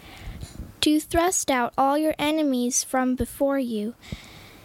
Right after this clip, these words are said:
as the Lord has spoken. When your son asks you in time to come, saying, "What do the testimonies and the statutes and the ordinances which the Lord our God has commanded you mean?" Then you shall tell your son,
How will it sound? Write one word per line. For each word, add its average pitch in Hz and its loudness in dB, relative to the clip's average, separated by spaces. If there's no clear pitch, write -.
as 285 2
the 285 4
Lord 240 2
has 240 -2
spoken. - -2
When 277 4
your 294 2
son 302 0
asks 277 0
you 254 2
in 247 2
time 262 0
to - -6
come, 233 2
saying, 226 0
"What 269 2
do 330 2
the 359 4
testimonies 269 0
and 254 2
the 269 0
statutes 294 0
and 294 0
the 294 0
ordinances 254 0
which 285 2
the 277 2
Lord 262 2
our 285 0
God 240 -2
has 254 -2
commanded 240 0
you 226 0
mean?" 247 0
Then 277 4
you 285 4
shall 294 0
tell 269 0
your 247 2
son, 233 -2